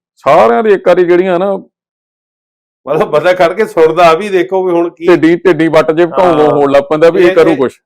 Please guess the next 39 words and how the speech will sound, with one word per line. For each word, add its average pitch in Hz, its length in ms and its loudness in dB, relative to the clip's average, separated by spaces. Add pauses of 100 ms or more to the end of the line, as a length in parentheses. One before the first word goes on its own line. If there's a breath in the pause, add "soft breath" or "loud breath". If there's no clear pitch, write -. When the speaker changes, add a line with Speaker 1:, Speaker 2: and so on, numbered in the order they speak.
Speaker 2:
ਇਹ 175 80 -8
ਹੁਣ 185 140 2
ਪੈਰ 175 300 -4
ਜੋੜ 170 260 -8
ਕੇ 185 100 -6
ਗੜਾਸੀ 160 400 -4
ਕਿੱਧਰ 175 260 -8
ਨੂੰ 196 120 -2
ਮਾਰਦਾ 139 360 0
ਅੱਜ, 131 80 -2
Speaker 1:
ਕਿੱਧਰ 139 180 -2
Speaker 2:
ਹਨਾ? 185 80 2
Speaker 1:
ਨੂੰ 175 120 -2
ਮਾਰਦਾ 110 320 -2
ਹੈ। 113 80 -10
Speaker 2:
ਜੀ, 135 240 -18
ਜੀ, 120 120 -20
ਬਿਲਕੁਲ। 143 380 -18 (360)
Speaker 1:
ਔਰ 202 380 0 (280)
ਜਿਹੜੀਆਂ 190 440 -2
ਹਰਕਤਾਂ 139 680 -4
ਪਿਛਲੇ 139 460 -4
ਦੋ 123 260 -2
ਤਿੰਨ 131 220 -6
ਸਾਲਾਂ 117 420 -4
ਤੋਂ 120 420 -8 (680)
ਸਾਡੀ 117 420 -4
ਕਮਿਊਨਿਟੀ 120 400 -8
ਨੇ 135 120 -10
ਕੀਤੀਆਂ। 113 460 -12 (100)
Speaker 2:
ਜੀ, 120 180 -16
ਔਰ 165 200 -4
ਦੱਸ 170 220 -2
ਦਈਏ 208 160 -6
ਆਪਾਂ 190 240 -2
ਆਪਣੇ 180 220 -6
ਦਰਸ਼ਕਾਂ 156 400 -6
ਨੂੰ 196 100 -10
ਕਿ 214 140 -6